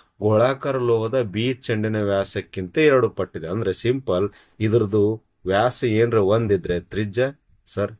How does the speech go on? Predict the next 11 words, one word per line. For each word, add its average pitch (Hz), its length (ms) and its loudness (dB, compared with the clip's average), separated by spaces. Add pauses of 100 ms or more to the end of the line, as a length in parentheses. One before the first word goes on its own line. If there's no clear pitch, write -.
ಎರಡಿದೆ 98 420 0
ಅಂತ 104 260 -8
ಅರ್ಥ. 90 260 -10 (280)
ಸಿಂಪಲ್ 104 420 -2 (180)
ಇಷ್ಟು - 220 -6
ತಗೋಬೇಕು. 107 560 0
ಆದ್ರೆ 117 360 0
ಮುಂದೆ 135 320 0
ಏನ್ 139 140 0
ಕೇಳ್ತಾ 123 320 -2
ಇದ್ದಾನೆ? 90 300 -2